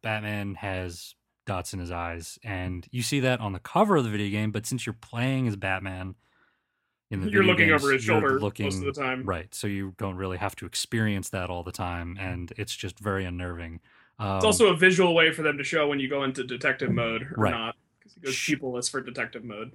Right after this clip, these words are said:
Speaker 1: Actually, I could see that being very effective if you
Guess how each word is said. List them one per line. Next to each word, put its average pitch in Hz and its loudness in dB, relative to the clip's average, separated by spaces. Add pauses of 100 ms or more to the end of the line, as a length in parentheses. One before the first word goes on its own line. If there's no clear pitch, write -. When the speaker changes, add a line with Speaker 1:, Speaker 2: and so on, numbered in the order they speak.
(100)
Speaker 1:
Actually, 151 2
I 123 0
could 127 -4
see 151 0
that 127 2
being 120 2
very 113 2
effective 113 -2
if 107 -8
you 101 -4